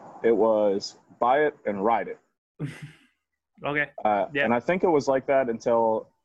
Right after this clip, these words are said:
Speaker 1: probably twenty fourteen or fifteen. I remember my
Speaker 2: Mm-hmm.
Speaker 1: grandmother giving me an article and was like, "You better smarten yourself up, boy."
Speaker 2: <laughs> Yay, Grandma. <laughs>
Speaker 1: <laughs> Yeah, yeah.
Speaker 2: Yeah, I,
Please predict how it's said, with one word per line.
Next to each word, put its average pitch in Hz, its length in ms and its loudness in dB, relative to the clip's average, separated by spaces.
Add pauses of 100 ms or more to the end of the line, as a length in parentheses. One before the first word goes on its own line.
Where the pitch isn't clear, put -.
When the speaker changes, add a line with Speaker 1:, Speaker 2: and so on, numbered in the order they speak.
(160)
Speaker 1:
probably 135 360 -2
twenty 135 340 -2
fourteen 139 500 0
or 107 60 2
fifteen. 175 640 0
I 107 60 2
remember 123 280 2
my 107 120 0
Speaker 2:
Mm-hmm. 98 80 -4
Speaker 1:
grandmother 110 420 0
giving 98 320 -4
me 98 80 -4
an 92 140 -6
article 95 600 0
and 110 80 -6
was 95 140 -8
like, 90 300 -2
"You 120 100 0
better 127 220 -2
smarten 135 340 -4
yourself 143 380 -4
up, 151 180 0
boy." 131 200 2 (580)
Speaker 2:
<laughs> 202 1600 -2
Yay, 180 280 0
Grandma. 160 540 -4
<laughs> - 40 -20 (140)
Speaker 1:
<laughs> 165 640 -2
Yeah, 135 260 0 (200)
yeah. 110 240 0 (760)
Speaker 2:
Yeah, 139 200 0
I, 139 340 0